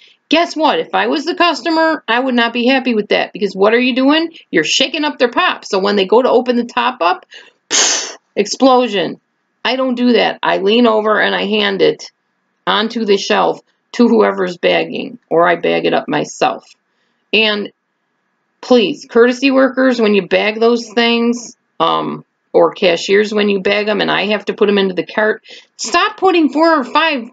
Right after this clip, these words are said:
pop bottles in the stinking bag. I can't lift that. I'm not a Russian weightlifter. So please, you know, limit how many you put in the bag. Pet food, that's another thing. I like that people hold it up so I can scan it.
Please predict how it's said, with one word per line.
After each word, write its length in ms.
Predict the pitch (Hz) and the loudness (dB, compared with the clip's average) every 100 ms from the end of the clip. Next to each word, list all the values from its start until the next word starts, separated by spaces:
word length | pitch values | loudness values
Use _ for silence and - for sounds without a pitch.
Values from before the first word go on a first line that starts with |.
| _ _ _ _ | _ _ _ _
pop 320 | 226 285 247 | 0 0 0
bottles 460 | - 220 214 214 208 | 0 0 0 -2 0
in 320 | 240 254 254 | 2 4 4
the 80 | 233 | 2
stinking 680 | - - 254 240 240 220 190 _ | 0 0 0 2 0 0 -6 _
bag. 420 | - 277 330 175 - | -2 0 0 -2 -4
I 140 | 202 | -4
can't 360 | 240 - 370 196 | -4 -2 0 2
lift 260 | 175 165 - | 2 0 -2
that. 340 | 170 208 254 _ - | -2 -2 -6 _ -6
I'm 160 | 285 | -4
not 160 | 330 285 | -2 -2
a 60 | |
Russian 420 | 220 190 190 190 180 | 0 -2 -2 -4 -2
weightlifter. 760 | 175 175 190 190 262 277 294 - _ _ _ _ | 0 2 0 0 2 2 2 -4 _ _ _ _
So 440 | - 233 233 - - | -2 0 0 -2 -4
please, 600 | 294 320 214 175 - - | 0 2 0 -4 -12 -6
you 120 | 214 | 0
know, 180 | 226 247 | 2 2
limit 420 | 220 240 320 277 | 4 2 2 0
how 140 | 233 | 0
many 220 | 240 240 240 | 2 2 2
you 100 | 240 | 2
put 180 | 247 | 2
in 100 | 240 | 2
the 80 | 226 | 0
bag. 460 | 196 196 165 127 - _ _ _ _ _ _ | 0 -2 -2 -8 -14 _ _ _ _ _ _
Pet 260 | 269 269 - | -2 -2 -2
food, 400 | 226 175 151 - | 0 0 -2 -4
that's 220 | - 196 226 | -4 -2 0
another 340 | 226 220 214 | 2 2 0
thing. 380 | 208 170 156 - _ _ _ _ _ _ - | -2 -2 -4 -8 _ _ _ _ _ _ -2
I 200 | 214 220 | 0 2
like 300 | 233 254 247 | 2 2 0
that 160 | 226 | -2
people 280 | 240 220 208 | -4 -2 0
hold 240 | 208 214 | 2 2
it 80 | 214 | 2
up 140 | 202 196 | 0 -2
so 140 | 196 | -2
I 80 | 180 | -2
can 140 | 185 | -4
scan 380 | - - 170 160 | -8 -4 -2 -2
it. 140 | 131 | -4